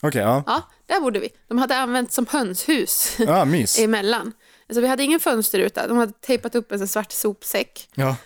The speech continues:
Speaker 2: Istället för, eh, dörr så var det en sån här salon, det var en dörr, men det var ju en sån här salondörr.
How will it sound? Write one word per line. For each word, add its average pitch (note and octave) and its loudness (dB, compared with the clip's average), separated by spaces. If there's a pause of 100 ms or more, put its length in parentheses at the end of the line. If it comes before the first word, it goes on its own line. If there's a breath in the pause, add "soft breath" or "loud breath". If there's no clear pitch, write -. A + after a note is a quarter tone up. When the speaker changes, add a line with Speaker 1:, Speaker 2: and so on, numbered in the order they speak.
Speaker 2:
Istället B3+ 0
för, A3+ 2
eh, G#3+ 2 (420)
dörr A3 0 (100)
så - -6
var G#3+ 2
det A3 2
en A3 2
sån G#3+ 2
här A3 -2
salon, B3 2
det A3 2
var B3+ 0
en A3 0
dörr, G#3+ 0
men G#3+ -2
det A3 0
var A3 2
ju G#3 0
en G#3 -2
sån G3+ -2
här G3 -4
salondörr. G#3 -2